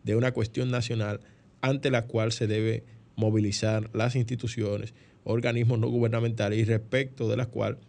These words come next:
las cooperativas han asumido un papel que debe ser incrementado, dijo Gómez Morillo.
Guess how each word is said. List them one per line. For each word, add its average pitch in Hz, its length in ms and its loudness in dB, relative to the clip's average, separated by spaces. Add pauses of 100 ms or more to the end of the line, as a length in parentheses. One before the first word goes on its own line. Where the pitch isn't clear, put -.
(140)
las 113 140 -2
cooperativas 104 600 -2
han 107 100 -2
asumido 104 340 -2
un 104 60 -2
papel 101 380 -6 (340)
que 104 100 0
debe 104 200 2
ser 104 180 -2
incrementado, 90 840 -6
dijo 92 260 -4
Gómez 95 420 -8 (500)
Morillo. 104 640 0